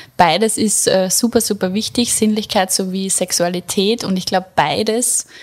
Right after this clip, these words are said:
dürfen wir auch viel, viel mehr nach außen tragen. Und ich kenn das einfach von mir. Durch die Gesellschaft war das immer sehr, sehr stark unterdrückt,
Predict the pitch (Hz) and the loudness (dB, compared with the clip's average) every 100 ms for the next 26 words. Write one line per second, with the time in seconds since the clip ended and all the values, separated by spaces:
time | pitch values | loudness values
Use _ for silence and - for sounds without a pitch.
0 | - _ 220 233 226 220 202 202 175 185 | -20 _ 2 4 2 0 2 2 2 0
1 | - - 240 233 208 196 175 180 - 156 | -2 0 0 0 -2 0 -2 -2 2 2
2 | 170 - 240 - 208 202 226 190 180 - | 2 2 0 0 0 0 0 -2 -2 -2
3 | 196 196 196 185 175 - 185 185 202 226 | -2 0 0 0 -2 -2 0 2 2 2
4 | 247 262 - - - - 202 - 196 - | 2 0 -8 -16 -16 -2 -2 0 0 2
5 | 190 202 208 202 202 - - 185 175 190 | 4 4 2 0 -2 -10 -2 2 2 2
6 | 196 190 185 - 190 185 190 185 - 170 | 0 0 0 0 2 2 2 -2 0 0
7 | 175 185 175 175 - 190 - - | 0 -2 -2 -2 -2 -2 -2 -8